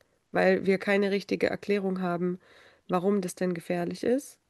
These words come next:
Also ja, die sind die verlorenen Prinzessinnen von Delmira, aber warum ist das schlimm und warum müssen wir das verstecken? Das wissen wir auch noch nicht. Und das von ihr zu verstecken, finde ich schon krass.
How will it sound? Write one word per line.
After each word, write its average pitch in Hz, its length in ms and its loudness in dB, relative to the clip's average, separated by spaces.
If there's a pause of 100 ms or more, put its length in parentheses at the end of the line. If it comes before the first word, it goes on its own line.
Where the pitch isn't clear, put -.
Also 180 200 -2
ja, 175 380 4
die 196 160 -4
sind 196 240 0
die 185 60 -2
verlorenen 175 540 0
Prinzessinnen 170 640 -4
von 165 220 -4
Delmira, 180 640 0 (380)
aber 175 300 2
warum 180 300 2
ist - 200 -4
das - 140 -4
schlimm 185 400 0
und 180 160 0
warum 170 240 2
müssen 180 240 2
wir 175 60 2
das 170 140 -4
verstecken? 160 540 -2 (400)
Das - 180 -10
wissen 175 220 -2
wir 170 180 0
auch 190 120 2
noch 151 120 0
nicht. 160 300 -8 (200)
Und 196 180 6
das 214 120 2
von 190 220 2
ihr 240 220 8
zu 240 120 2
verstecken, 196 460 0
finde 185 300 2
ich 170 100 -4
schon 170 400 0
krass. - 640 -6